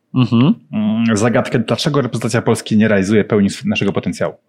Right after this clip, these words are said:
Speaker 1: Zagra-
Speaker 2: Zgaduj. Zgaduj, dlaczego.
Speaker 1: Zagraniczny selekcjoner?
Speaker 2: Tak.
Speaker 1: Zagraniczny
Speaker 2: Oczywiście
Speaker 1: selekcjoner.
Speaker 2: dzisiaj, wszy-, wiesz, e, przed tym zgrupowaniem, jak powiedział tak pan Hubert Kostka, czy bodajże Jan Tomaszewski, to wszyscy mówili, "No nie, no gdzie tam zagraniczny,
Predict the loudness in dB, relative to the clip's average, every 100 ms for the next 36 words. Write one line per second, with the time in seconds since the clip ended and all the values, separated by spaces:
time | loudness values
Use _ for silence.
0 | _ _ -20 -20 _ _ -2 2 2 4
1 | 2 2 0 -4 _ _ -4 -2 2 2
2 | 2 2 0 -2 -8 _ 0 2 0 -2
3 | -6 -12 -20 _ _ _ 0 2 4 2
4 | 0 0 0 0 2 0 0 -4 -4 -2
5 | -6 -14 -20 _ _ 0 2 0 -2 0
6 | 2 2 2 2 4 0 2 2 2 0
7 | -2 -2 -2 -4 -8 -14 -12 -8 -8 -4
8 | -2 2 2 2 0 0 2 2 0 -4
9 | -14 -18 _ -2 0 0 0 2 0 -2
10 | -4 0 0 2 2 0 0 -4 -6 -2
11 | 0 0 -2 -16 -20 _ -6 -2 2 2
12 | 2 2 2 2 0 0 -4 -8 -8 -8
13 | -8 -2 0 2 4 4 6 4 4 0
14 | -4 -2 0 0 0 -4 -4 -2 0 2
15 | 0 0 -2 -4